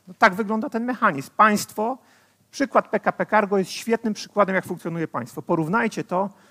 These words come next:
z P K P Energetyka. Spółką, która została w-, uważana oczywiście prywatyzacja za kontrowersyjną,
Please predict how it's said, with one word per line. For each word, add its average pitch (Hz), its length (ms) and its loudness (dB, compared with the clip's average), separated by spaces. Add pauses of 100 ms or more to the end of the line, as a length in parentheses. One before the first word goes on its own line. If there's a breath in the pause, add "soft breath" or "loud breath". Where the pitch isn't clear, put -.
(100)
z - 100 -20
P - 120 -2
K 185 120 2
P 190 120 0
Energetyka. 175 640 -2 (520 soft breath)
Spółką, 208 420 -4
która 196 200 -2
została 180 360 2
w-, - 120 -14 (180)
uważana 185 480 2
oczywiście 170 360 -8
prywatyzacja 170 600 -6
za 151 120 -6
kontrowersyjną, 156 1000 -4